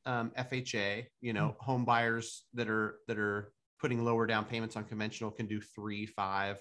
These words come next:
Speaker 2: Okay.
Speaker 1: um, percent
Speaker 2: S-,
Speaker 1: down.
Speaker 2: so you could get an F H A loan in the fours.
Speaker 1: You can get an F H A loan in the fours, and, you know, I could show you, you know, what it would look like with buy down, but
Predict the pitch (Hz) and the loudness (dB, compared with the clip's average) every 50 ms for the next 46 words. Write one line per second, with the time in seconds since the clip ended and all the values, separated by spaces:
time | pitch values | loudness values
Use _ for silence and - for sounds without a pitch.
0 | - - _ _ _ _ - 180 - 208 - - 104 98 92 90 87 87 87 - | -12 -20 _ _ _ _ -8 -6 -4 -4 -4 -2 -2 -2 -2 -2 -4 -6 -8 -12
1 | - _ _ _ _ _ _ _ - 127 123 - - 113 107 - 101 104 110 104 | -16 _ _ _ _ _ _ _ -6 -4 -4 -2 0 -2 -2 -2 -2 -2 0 2
2 | 104 104 190 180 185 220 214 - 247 185 214 220 202 196 180 175 - 180 190 - | 6 8 8 8 8 8 8 6 6 8 10 10 10 8 6 6 6 4 6 6
3 | 208 190 180 - 190 175 170 160 156 147 147 139 139 131 127 - - 127 113 110 | 6 6 6 6 6 6 6 6 6 4 2 2 0 -2 -4 -4 -6 -6 -8 -8
4 | - - - - - _ _ _ _ _ _ _ _ _ _ - - _ - 123 | -10 -14 -18 -20 -20 _ _ _ _ _ _ _ _ _ _ -20 -14 _ -4 0
5 | 131 131 131 123 123 127 127 170 165 170 175 165 156 151 151 156 165 165 175 170 | 2 4 4 6 6 6 4 4 2 2 2 2 4 4 2 2 2 0 0 -2
6 | 170 151 123 110 107 110 117 - - - _ _ _ _ _ - 156 165 165 151 | -2 -2 0 2 2 0 0 -2 -6 -10 _ _ _ _ _ -2 2 4 6 6
7 | 139 135 135 135 131 131 - 147 139 131 123 113 113 120 123 - - - 120 - | 6 6 6 4 2 -2 -2 -2 0 2 4 4 2 2 0 0 0 0 0 0
8 | - - - - - 175 151 147 147 147 139 147 156 - - _ _ _ _ - | -2 -8 -12 -4 0 2 4 4 4 2 0 -2 -6 -8 -12 _ _ _ _ -4
9 | - - 147 127 127 131 131 135 131 131 127 127 123 127 - - _ _ _ _ | 0 2 4 4 4 4 4 6 6 6 4 2 0 -2 -6 -12 _ _ _ _
10 | _ _ _ _ _ _ _ _ _ _ _ - 135 123 117 117 117 120 117 - | _ _ _ _ _ _ _ _ _ _ _ -2 0 2 2 4 4 2 2 0
11 | 139 131 127 131 131 131 123 120 120 - 123 - - - 110 110 120 123 127 123 | 0 0 0 0 2 2 2 2 2 0 -6 -2 2 6 6 6 6 4 2 2
12 | 123 131 131 127 127 - 135 120 107 - - | 2 2 2 0 0 2 2 2 2 0 -4